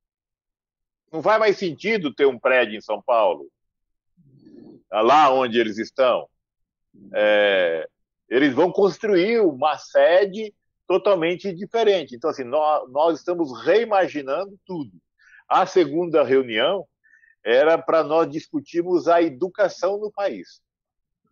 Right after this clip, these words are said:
O que que nós, empresas, é po-, é, podemos? Porque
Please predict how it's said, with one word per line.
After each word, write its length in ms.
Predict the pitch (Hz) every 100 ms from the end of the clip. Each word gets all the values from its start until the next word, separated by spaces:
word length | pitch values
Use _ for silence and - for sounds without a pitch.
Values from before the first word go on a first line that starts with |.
| _
O 100 | 117
que 180 | - 214
que 140 | 214
nós, 320 | 190 165 147
empresas, 580 | 127 117 127 160 156 151
é 80 | 165
po-, 240 | - 165
é, 140 | 139 147 - _ _
podemos? 360 | 180 156 143
Porque 380 | 101 110 - 101